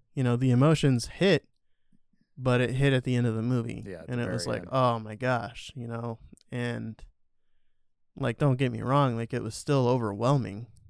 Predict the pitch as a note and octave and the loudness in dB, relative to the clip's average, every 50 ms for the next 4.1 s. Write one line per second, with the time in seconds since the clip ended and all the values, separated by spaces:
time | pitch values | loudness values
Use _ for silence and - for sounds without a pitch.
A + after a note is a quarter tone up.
0 | - _ _ - - _ - A2 G#2+ A2+ A2+ A#2 A2+ A2+ A2+ A#2 - - A#2 B2+ | -20 _ _ -20 -20 _ -12 -10 -10 -8 -8 -8 -8 -8 -10 -12 -12 -10 -6 -6
1 | C3+ B2 A#2 - G#2+ - - - - - A#2+ A#2 A2+ A2+ C3+ C3 _ _ _ _ | -4 -4 -6 -8 -12 -18 -20 -20 -16 -14 -12 -12 -12 -12 -14 -18 _ _ _ _
2 | _ _ _ _ _ _ _ _ _ _ _ _ - C3 B2 A2+ A#2+ C#3+ D3 B2 | _ _ _ _ _ _ _ _ _ _ _ _ -4 -2 -2 0 2 2 2 2
3 | A2 - - A2+ A2 A2 A2+ - - A#2 - A2+ A2+ - - E3+ D#3 B2 A#2 A2 | 0 -4 -6 -8 -8 -8 -8 -8 -8 -8 -8 -8 -6 -4 0 0 0 0 -2 -4
4 | G#2+ - | -12 -14